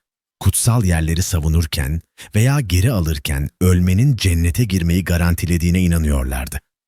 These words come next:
Bu inancın pratikte çok gerçek sonuçları vardı. İnanç birçok kişiyi şehitliğe iterken diğer güçlü duygular da askerleri gönüllü olmaya itiyordu. Bazı duygular dini coşkudan bile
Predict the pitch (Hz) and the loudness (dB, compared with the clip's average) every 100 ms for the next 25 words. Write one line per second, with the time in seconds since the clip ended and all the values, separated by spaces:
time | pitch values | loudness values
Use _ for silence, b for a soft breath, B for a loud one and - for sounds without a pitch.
0 | _ _ _ _ - 170 147 87 73 71 | _ _ _ _ -2 2 2 2 0 -4
1 | 73 - 117 123 - 143 - - 190 - | -4 -2 0 -2 -2 -4 -4 -2 -4 -2
2 | 107 95 - 117 - 82 80 - 76 69 | -2 0 0 -2 0 -2 -2 -2 -4 -4
3 | 65 64 67 - _ _ _ 147 156 170 | -6 -6 -8 -10 _ _ _ 4 4 4
4 | - 247 247 196 - - - 110 107 - | 2 -2 0 0 0 -2 0 2 0 2
5 | 95 92 - 104 90 82 110 127 - 71 | 2 0 0 0 0 0 0 0 -2 -4
6 | 78 B B B 110 214 208 196 92 104 | -4 B B B 2 4 4 0 0 0
7 | - 185 135 101 82 82 95 104 76 65 | 2 0 4 2 2 2 2 0 -2 -6
8 | 82 92 85 - 110 101 107 143 98 92 | -4 -2 -2 2 2 2 0 2 2 4
9 | 90 90 80 78 78 78 82 - 80 64 | 4 4 4 2 0 -2 -4 -2 0 0
10 | 60 - - _ _ _ _ _ _ 104 | -2 -6 -10 _ _ _ _ _ _ 2
11 | 151 147 110 71 71 73 65 73 - B | 4 2 0 0 -2 -4 -4 -4 -6 B
12 | - 104 117 127 165 151 101 90 - 92 | -6 0 4 4 4 4 2 2 -2 0
13 | 107 160 147 98 90 | 2 2 2 2 0